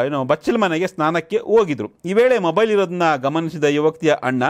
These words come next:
ರೆಡ್ ಹ್ಯಾಂಡ್ ಆಗಿ ಹಿಡಿದು ಪೋ-, ಆರೋಪಿ, ಆ, ಸುಮಂತ್ನನ್ನ ಪೊಲೀಸರಿಗೆ ಒಪ್ಪಿಸಿದ್ದಾರೆ. ಉಡುಪಿಯ, ಏನು, ಖಾಸಗಿ ಕಾಲೇಜ್ನ ಮೊಬೈಲ್ ಪ್ರಕರಣ ಈಗಾಗಲೇ ದೊಡ್ಡ ಮಟ್ಟ ಸದ್ದು ಮಾಡ್ತಿದೆ.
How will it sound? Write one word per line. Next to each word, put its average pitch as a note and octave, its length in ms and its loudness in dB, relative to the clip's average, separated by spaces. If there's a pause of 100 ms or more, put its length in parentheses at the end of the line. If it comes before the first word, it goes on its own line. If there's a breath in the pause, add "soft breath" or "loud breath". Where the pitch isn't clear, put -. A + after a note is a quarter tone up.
(500 soft breath)
ರೆಡ್ F3 200 2
ಹ್ಯಾಂಡ್ B3 200 2
ಆಗಿ F3+ 220 0
ಹಿಡಿದು E3+ 340 0
ಪೋ-, D#3 480 2
ಆರೋಪಿ, D3+ 640 0 (480 soft breath)
ಆ, A#2 120 2
ಸುಮಂತ್ನನ್ನ G3 560 0
ಪೊಲೀಸರಿಗೆ E3+ 520 -2
ಒಪ್ಪಿಸಿದ್ದಾರೆ. C3 800 0 (120)
ಉಡುಪಿಯ, B3+ 340 2 (460)
ಏನು, C3 440 0 (140)
ಖಾಸಗಿ F3 400 0
ಕಾಲೇಜ್ನ D#3+ 500 0
ಮೊಬೈಲ್ C3+ 500 0
ಪ್ರಕರಣ D#3 320 0
ಈಗಾಗಲೇ C#3+ 380 0
ದೊಡ್ಡ C3 220 2
ಮಟ್ಟ D3 200 0
ಸದ್ದು C#3 200 -6
ಮಾಡ್ತಿದೆ. D#3 720 -2